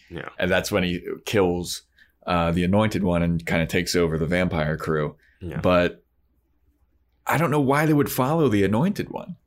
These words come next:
Speaker 1: What? Uh, here's the thing: they just built up the Anointed One, but there was, he had no powers.
Speaker 2: Yeah.
Speaker 1: Yeah. So he's
Speaker 2: Yeah.
Speaker 1: my, he's my, that was my top. I jumped right to my top least favorite character.
Speaker 2: I,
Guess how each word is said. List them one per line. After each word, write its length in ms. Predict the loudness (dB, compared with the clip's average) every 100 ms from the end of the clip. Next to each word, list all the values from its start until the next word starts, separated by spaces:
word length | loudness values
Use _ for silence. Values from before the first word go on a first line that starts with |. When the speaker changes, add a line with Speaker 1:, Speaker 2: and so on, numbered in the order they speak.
| -6 2
Speaker 1:
What? 240 | 2 4
Uh, 60 | 0
here's 260 | 0 0 -2
the 60 |
thing: 160 | -4 0
they 120 | 0
just 240 | -2 -4 0
built 240 | 0 0
up 160 | -4 -2
the 60 |
Anointed 380 | -2 -2 -2 -4
One, 160 | -4 -4
but 80 |
there 100 | -2 -2
was, 180 | -4 -10
he 200 | -8 -4
had 260 | -2 -2 -4
no 480 | -4 -2 -2 -4 -8 _ -12
powers. 680 | -6 -6 -6 -8 -8 -10 -14 _ _ -4
Speaker 2:
Yeah. 440 | 0 2 0 -2 -8 _
Speaker 1:
Yeah. 180 | -10 -10 -10 _ -20 -12 0
So 140 | 2
he's 220 | 4 4
Speaker 2:
Yeah. 80 | 4
Speaker 1:
my, 360 | 4 2 -2 -6 -16 -6
he's 200 | -2 0
my, 280 | 2 0 -2 -8 -10 -6 -2
that 100 | 0
was 120 | 0
my 140 | -2
top. 280 | -4 -4 -4 -4
I 80 |
jumped 360 | -2 -2 -2 -4
right 240 | -4 -4 -4
to 80 |
my 140 | -6 -8
top 360 | -8 -10 -10 _ -14
least 340 | -12 -12 -16 -18 -10
favorite 260 | -10 -10
character. 380 | -12 -12 -12 -20 -20 _ _ _ _ -2
Speaker 2:
I, 320 | 2 2